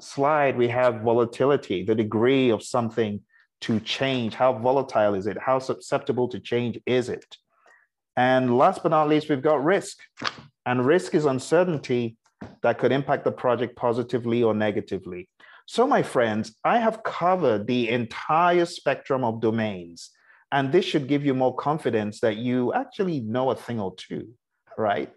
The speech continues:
Actually, a lot, some of you. So stop freaking out over the seventh and thinking that you're missing a whole boatload of stuff. It's gonna be easy for you to reconcile the sixth and the seventh if you try to do that.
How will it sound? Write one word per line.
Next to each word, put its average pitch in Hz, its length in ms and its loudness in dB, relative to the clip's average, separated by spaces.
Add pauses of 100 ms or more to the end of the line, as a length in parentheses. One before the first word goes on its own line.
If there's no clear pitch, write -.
Actually, 139 360 0
a 101 60 0
lot, 107 380 -2
some 135 220 -2
of 95 120 -8
you. - 160 -12 (440)
So - 500 0
stop - 420 -2
freaking 170 460 0
out 147 280 0
over 139 240 2
the 156 140 0
seventh 127 680 0 (380)
and 113 160 0
thinking 143 360 0
that 113 140 2
you're 113 100 -2
missing 127 280 -2
a 113 80 -2
whole 123 180 0
boatload 113 440 2
of 104 80 -6
stuff. - 500 -4 (400)
It's 127 160 -2
gonna 160 220 2
be 131 240 0
easy 135 220 0
for 127 160 -4
you 117 180 0
to 120 320 -4 (680)
reconcile 127 1200 0
the 113 100 0
sixth - 380 -6
and 104 140 -2
the 101 60 -6
seventh 107 400 -4
if 107 120 -4
you 98 120 -8
try 104 300 -4
to 98 100 -8
do 92 240 -10
that. 87 240 -6